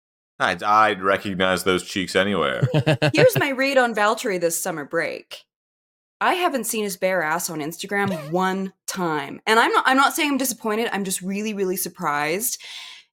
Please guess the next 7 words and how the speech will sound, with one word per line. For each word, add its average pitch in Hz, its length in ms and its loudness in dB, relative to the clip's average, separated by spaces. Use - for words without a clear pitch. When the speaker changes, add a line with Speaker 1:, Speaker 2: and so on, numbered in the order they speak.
Speaker 3:
And 381 240 4
he's 330 200 6
in 320 120 6
a 294 40 2
place 302 380 0
called 262 260 -2
Aspen. 320 680 0